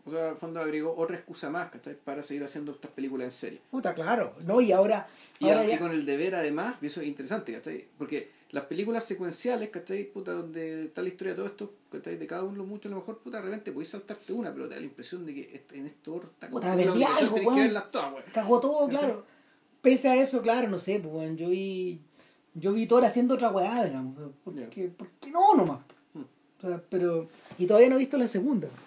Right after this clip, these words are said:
Speaker 2: de, de, de Dark World, no me acuerdo cómo se llama. Pero el, el asunto, el asunto es que, eh, el, el rendimiento económico de esto cambió la manera de pensar de los estudios.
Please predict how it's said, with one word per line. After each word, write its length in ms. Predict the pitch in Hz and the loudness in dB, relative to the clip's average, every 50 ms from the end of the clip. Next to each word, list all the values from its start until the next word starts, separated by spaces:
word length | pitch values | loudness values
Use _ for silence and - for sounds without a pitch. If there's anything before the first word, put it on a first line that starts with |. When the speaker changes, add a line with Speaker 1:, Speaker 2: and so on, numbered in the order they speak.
| - 175 | -8 -4
Speaker 2:
de, 120 | 175 185 | -2 -2
de, 340 | 196 202 190 175 180 180 - - - - - - - | -2 -4 -4 -4 -4 -6 -6 -8 -12 -18 -20 -12 -10
de 200 | 180 160 170 160 | -4 0 0 2
Dark 240 | 156 185 202 208 - - 160 | 4 4 2 2 -2 -4 -6
World, 300 | 165 190 214 202 165 147 - | -6 -4 -4 -4 -6 -8 -10
no 60 | 160 | -12
me 80 | 151 151 | -12 -12
acuerdo 300 | - 147 156 151 147 139 | -6 -6 -6 -6 -6 -12
cómo 100 | 143 160 - - - - - - - - - - | -16 -18 -20 -20 -20 -20 -20 -20 -20 -20 -20 -20
se 60 | - | -20
llama. 160 | - - - - - - - - _ _ _ - - _ - - - - - - - - - - - _ _ _ | -20 -20 -20 -20 -20 -20 -20 -20 _ _ _ -20 -20 _ -20 -20 -20 -20 -20 -20 -20 -20 -20 -20 -20 _ _ _
Pero 340 | - 175 170 170 185 - 240 | -2 0 0 0 -2 -4 -4
el, 160 | 202 170 170 - _ _ _ _ - - - - - - - - - - _ _ _ _ _ _ - - | -8 -8 -10 -12 _ _ _ _ -18 -18 -18 -18 -20 -20 -20 -20 -20 -20 _ _ _ _ _ _ 2 4
el 120 | 202 196 | 6 6
asunto, 500 | 208 - - 330 330 - - 240 254 226 | 6 4 0 -4 -4 0 0 0 0 0
el 100 | 226 202 | 0 -2
asunto 320 | 190 185 - 240 220 - 247 | -2 -2 -2 -2 -2 -2 -4
es 60 | - | -6
que, 360 | - - 226 233 240 214 214 - | -4 -4 -2 -2 -2 -2 -2 -2
eh, 360 | 185 165 170 165 165 170 - - _ _ _ _ _ _ _ _ _ _ _ _ _ _ _ _ _ _ _ _ _ _ _ _ - _ _ | -2 -2 0 -2 -4 -6 -10 -14 _ _ _ _ _ _ _ _ _ _ _ _ _ _ _ _ _ _ _ _ _ _ _ _ -20 _ _
el, 600 | 180 156 147 143 143 139 139 135 135 135 139 151 - | -4 -4 -2 -2 -4 -4 -4 -4 -6 -6 -8 -4 -2
el 100 | 165 165 | -2 0
rendimiento 540 | 170 175 175 165 175 190 226 233 - 269 | 0 0 0 0 0 2 0 0 0 -2
económico 480 | 254 254 247 262 262 269 262 - 262 269 | -2 0 2 2 2 0 0 0 -2 -2
de 80 | 302 262 | -2 -4
esto 320 | 247 - 226 254 285 - - _ _ _ _ _ _ _ _ _ _ _ _ | -4 -6 -8 -10 -10 -10 -16 _ _ _ _ _ _ _ _ _ _ _ _
cambió 320 | - 220 214 208 233 277 302 | -2 0 0 2 4 4 4
la 100 | 294 262 | 6 4
manera 340 | 269 269 262 254 247 254 | 4 4 2 2 2 2
de 80 | 247 233 | 2 0
pensar 280 | 233 214 - 247 226 220 | 0 -2 -2 -4 -2 -2
de 60 | 226 | -2
los 140 | 208 196 170 | -2 -4 -4
estudios. 400 | 165 - 277 269 208 160 139 | -6 -6 -6 -4 -4 -4 -6